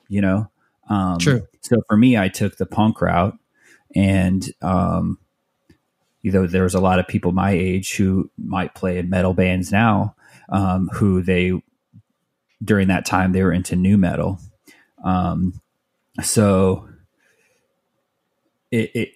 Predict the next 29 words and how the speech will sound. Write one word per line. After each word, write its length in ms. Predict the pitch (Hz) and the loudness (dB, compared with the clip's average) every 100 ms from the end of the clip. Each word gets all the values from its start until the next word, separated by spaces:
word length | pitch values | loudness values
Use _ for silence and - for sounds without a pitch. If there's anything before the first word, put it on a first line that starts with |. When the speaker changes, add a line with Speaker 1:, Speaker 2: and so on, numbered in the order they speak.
| _ _ 117 | _ _ -8
Speaker 1:
I 80 | |
think 220 | 110 120 107 | -4 0 0
I 40 | |
took 200 | - 110 | 0 2
a 60 | 101 | 4
little 220 | 98 98 | 2 4
bit 100 | 98 | 2
of 100 | 98 | 2
a 40 | |
different 360 | 90 95 98 57 | 0 -2 -2 -2
route. 340 | 85 98 123 - _ - | 0 0 0 -4 _ -2
And 160 | 104 | 2
then 160 | 113 107 | 4 4
also, 640 | 104 120 - 101 98 101 - - - | 2 0 2 2 2 0 -4 -14 -8
I 80 | 107 | -4
don't 120 | 107 | -2
know 100 | 101 | 0
if 100 | 98 | -2
it's, 400 | 98 - - - - - 90 _ _ _ _ _ _ | -4 -8 -12 -10 -10 -10 -16 _ _ _ _ _ _
they're 260 | 117 107 98 | -2 2 2
related, 540 | 98 98 104 104 95 - | 2 0 0 0 -2 -2
but 280 | 92 - _ _ - _ _ - | -2 -4 _ _ -20 _ _ -8
a 100 | 98 | -2
lot 200 | 104 113 | 0 0
of 160 | - - | -2 0
people 360 | 113 107 104 | 0 2 2
in 140 | 90 92 | 2 0
metal, 320 | 101 92 82 | 0 2 0
like, 200 | 92 | -2